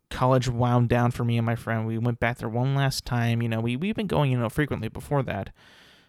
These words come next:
But, you know, you go back one more time and it just, it, maybe it was just because of the people working. Maybe they got new employees. Or maybe it was just because, you know, they started to get really busy lately after that. And it was, you know, it was kind of like a,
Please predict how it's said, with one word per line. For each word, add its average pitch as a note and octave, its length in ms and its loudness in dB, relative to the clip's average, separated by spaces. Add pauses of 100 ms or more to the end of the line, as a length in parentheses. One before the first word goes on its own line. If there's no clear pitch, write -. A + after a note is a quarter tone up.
(140)
But, D#3 60 8
you D3+ 120 6
know, D3 80 8
you C#3 160 6
go C3+ 180 6
back B2+ 280 6
one B2 120 2
more B2 100 4
time A#2+ 280 -2
and A#2+ 80 0
it A2+ 60 -4
just, - 240 -2
it, - 400 -2
maybe E3 280 0
it G3 80 2
was F3+ 140 4
just - 320 4
because D#3 360 0
of D3 100 -2
the C#3 80 2
people C#3+ 380 -2
working. C3+ 420 0
Maybe B2 220 0
they C3 80 2
got A#2+ 140 2
new B2 100 4
employees. B2+ 800 0 (1300)
Or C#3 60 -2
maybe C3+ 220 6
it - 20 10
was B2+ 100 8
just B2+ 160 0
because, B2+ 320 -2
you B2 120 0
know, A#2 180 2
they B2+ 180 0
started D3 360 0
to C3 40 2
get E2 160 0
really A#2+ 320 2
busy A#2+ 380 0
lately G#2+ 480 -8 (480)
after G#3 360 0
that. A2 220 -4
And A2+ 160 0
it A2 60 0
was, A2 200 -4
you A#2+ 140 -2
know, G#2+ 160 -2
it A2+ 60 -4
was A2+ 160 -4
kind B2+ 180 0
of A2+ 80 0
like A#2+ 160 -2
a, A2 260 -4